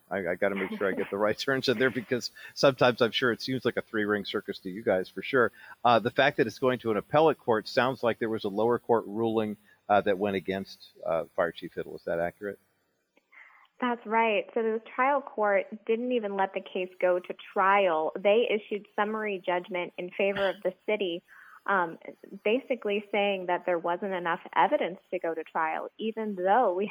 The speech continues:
Speaker 2: have all of this evidence that this, the investigation started right around the time, like, r-, shortly after they found out about this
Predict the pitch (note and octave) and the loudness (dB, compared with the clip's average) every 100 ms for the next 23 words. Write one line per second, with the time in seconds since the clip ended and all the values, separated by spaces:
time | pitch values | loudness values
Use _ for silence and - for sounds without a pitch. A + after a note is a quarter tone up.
0 | - F#3+ - - - G#3+ D4+ A#3 F#3 F3 | -6 -12 -14 -6 4 4 4 2 -4 -4
1 | - E3+ E3+ D#3 F3 - E3+ E3 F3+ E3 | -6 -8 -8 -10 -10 -10 -10 -10 -8 -8
2 | D#3 E3 - - A#3 C4+ B3 A#3+ - A#3 | -4 -6 -6 -2 0 0 -4 -6 -4 -2
3 | A#3 A#3+ A#3 A#3 - - _ F#3 F#3+ G3+ | -2 -2 -2 -6 -14 -20 _ 0 2 2
4 | F#3+ F#3 F3 E3 - F#3+ F3 F3 F3 F#3 | 2 0 -4 -8 -4 -2 -2 -6 -8 -10
5 | _ _ - F#3+ - B3 D4 A#3 G3+ E3+ | _ _ -4 -4 -2 0 0 2 2 2
6 | F#3 - G#3 G3 E3 - D3+ F3+ C4 B3+ | 2 0 0 0 0 -4 -2 4 4 4
7 | A#3+ A#3 A#3 | 0 -2 -4